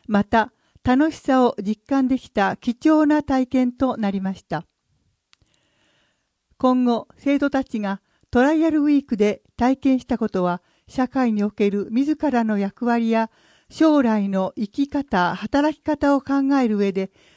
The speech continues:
大きな力となることと思います。また、人と人の関係が希薄になりつつある現代において、地域の方々と触れ合うことで、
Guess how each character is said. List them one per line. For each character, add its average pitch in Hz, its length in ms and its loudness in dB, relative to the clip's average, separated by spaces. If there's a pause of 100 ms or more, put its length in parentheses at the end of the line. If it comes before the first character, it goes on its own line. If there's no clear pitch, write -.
大 277 200 4
き 247 140 -2
な 214 120 -2
力 277 340 -2
と 247 120 -2
な 233 120 2
る 220 80 0
こ 220 140 -4
と 208 140 -4
と 214 220 0
思 185 280 -6
い 185 80 -6
ま 185 160 -8
す。 - 240 -20 (1040)
ま 220 160 2
た、 240 300 2 (380)
人 - 280 0
と 320 140 0
人 302 240 0
の 294 140 4
関 285 260 2
係 262 260 0
が 254 320 0 (160)
希 247 140 2
薄 302 340 0
に 285 140 4
な 277 160 4
り 269 80 2
つ 269 120 -4
つ - 160 -2
あ 220 60 2
る 208 120 0
現 262 260 2
代 202 200 0
に 175 120 -4
お 170 100 -2
い 170 80 -4
て、 170 300 -6 (800)
地 330 160 4
域 277 200 2
の 240 120 0
方 254 260 -2
々 262 260 0
と 226 100 -2
触 226 160 -2
れ 262 140 2
合 277 100 2
う 240 60 -4
こ 220 140 -2
と 196 140 -4
で、 180 180 -4